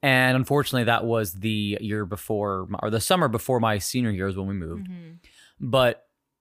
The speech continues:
Speaker 1: Ryan moved there the year before us in two thousand and two, and then he never left. His family was able to stay through the closing of Fort Monmouth, and then they've never left New
Speaker 2: He's
Speaker 1: Jersey.
Speaker 2: one of the rare ones. <laughs>
Speaker 1: So rare,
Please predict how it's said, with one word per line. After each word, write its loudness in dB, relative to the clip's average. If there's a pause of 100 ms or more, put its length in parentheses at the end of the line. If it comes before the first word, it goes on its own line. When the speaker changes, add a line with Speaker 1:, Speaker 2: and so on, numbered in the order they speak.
(400)
Speaker 1:
Ryan 2
moved 0
there 4
the 0
year 0
before 2
us 0
in -2
two -4
thousand 0
and -6
two, 0
and 2
then 2
he 0
never 0
left. -6
His 0
family 2
was 0
able 0
to -2
stay 0
through -2
the -4
closing 2
of 0
Fort -2
Monmouth, -4 (500)
and 4
then 6
they've 4
never 4
left -2
New 2
Speaker 2:
He's 2
Speaker 1:
Jersey. 4
Speaker 2:
one 2
of -2
the -2
rare -6
ones. -4
<laughs> -2
Speaker 1:
So 4
rare, 4